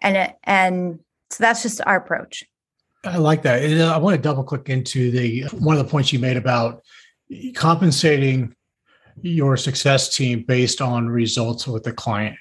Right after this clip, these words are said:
Speaker 2: you know, what they're getting and putting a scorecard around that. 'Cause I, I think, I don't think enough companies are doing that and, and putting in,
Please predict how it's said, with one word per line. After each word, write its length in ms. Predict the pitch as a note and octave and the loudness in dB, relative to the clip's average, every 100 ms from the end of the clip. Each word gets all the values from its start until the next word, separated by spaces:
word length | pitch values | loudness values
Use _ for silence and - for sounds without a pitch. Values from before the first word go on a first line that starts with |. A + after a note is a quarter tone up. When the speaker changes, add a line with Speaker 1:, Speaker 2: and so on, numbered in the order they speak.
| - - | -8 -2
Speaker 2:
you 60 | |
know, 240 | A2 G#2+ A#2+ | 0 2 0
what 280 | B2+ A#2+ | 0 0
they're 160 | A#2+ A#2 | 2 2
getting 240 | A2+ A2 | 2 2
and 200 | A2 A2+ | 2 0
putting 160 | - A#2+ | 2 0
a 20 | |
scorecard 440 | - - A2+ A#2 A2 | 0 -2 -4 -4 -2
around 200 | A2 A2+ | -2 0
that. 140 | G#2 | -2
'Cause 100 | - | -2
I, 200 | C#3 D3+ | 0 2
I 80 | D3+ | 2
think, 300 | C#3+ C#3+ - - - - - | 2 0 -2 -16 -20 -14 0
I 120 | D#3+ | 4
don't 160 | F#3 D#3 | 4 4
think 120 | C#3 | 2
enough 480 | C3+ C#3 C3+ - - _ _ _ _ _ _ _ _ _ _ - | 4 2 0 -4 -20 _ _ _ _ _ _ _ _ _ _ -4
companies 400 | D3 C#3 C#3 C3 | -2 0 -2 -2
are 120 | B2+ | -4
doing 460 | G#2 - A#2+ C3+ D3 | -4 -2 2 2 2
that 340 | D#3 F3 - - | 2 0 -4 -2
and, 300 | C3+ A#2+ C3 | -2 0 -2
and 200 | B2+ - | -4 -6
putting 420 | - D3+ D3+ D3 D3+ D#3+ | 0 2 4 2 -2 -4
in, 220 | C3+ A#2 | -4 -4